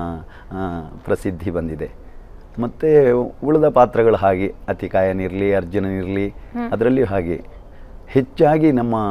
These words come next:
Speaker 1: ಧರ್ಮಸ್ಥಳ ಮೇಳದಲ್ಲಿ ನುರಿತ ಕಲಾವಿದರೇ ಇದ್ದರು.
Speaker 2: ಹಾ.
Speaker 1: ಕಲಿಯುವ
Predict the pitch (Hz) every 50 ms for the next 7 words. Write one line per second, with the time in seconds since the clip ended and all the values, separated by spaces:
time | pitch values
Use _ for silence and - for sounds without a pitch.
0 | 95 90 87 85 82 85 - - - - - - - - - - - 92 98 98
1 | 110 123 113 - 117 113 113 104 104 107 113 120 113 98 92 90 87 - - 95
2 | 87 85 87 87 90 85 90 87 85 78 - - - - - - - - - 254
3 | 226 190 - - - - - - - - - - 101 107 113 117 110 107